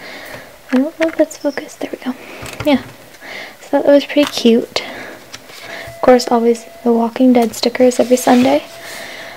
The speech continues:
Um, these are some coupon codes that I have. I just added these for November. As you can see, this is pretty ugly. We'll just skip through that. <laughs> Um, this was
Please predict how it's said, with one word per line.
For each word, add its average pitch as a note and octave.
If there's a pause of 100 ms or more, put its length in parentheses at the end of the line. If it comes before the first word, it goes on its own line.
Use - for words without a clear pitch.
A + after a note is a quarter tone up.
(120)
Um, A#3+
these B3
are B3+
some B3+
coupon B3+
codes B3+
that B3+
I B3
have. B3+
I A#3
just C4
added C#4
these A3+
for B3
November. A#3+ (2000)
As C4+
you C4+
can C4+
see, B3
this A#3
is - (100)
pretty A3+
ugly. C#4 (1160)
We'll B3+
just A#3
skip B3+
through G#3
that. D4 (600)
<laughs> - (360)
Um, B3
this B3+
was C#4